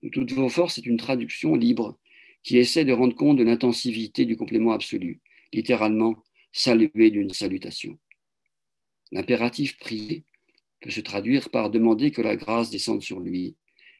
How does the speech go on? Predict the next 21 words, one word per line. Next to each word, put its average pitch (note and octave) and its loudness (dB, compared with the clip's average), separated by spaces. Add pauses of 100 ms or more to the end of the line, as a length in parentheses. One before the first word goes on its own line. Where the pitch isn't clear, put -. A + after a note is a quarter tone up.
car - -8
la G#2 -2
prière A#2+ 0
sur - -6
le G#2 -4
prophète C3 -6
consiste - -8
à G2+ -8
prier A#2 -2
Dieu A#2+ 4
d'accomplir - -6
cette - -10
action - -10
de - -6
grâce. - -14 (400)
Nous A2+ -6
prions A2 0
Dieu B2+ 0
de A#2 2
nous A2+ 0
introduire A#2+ 4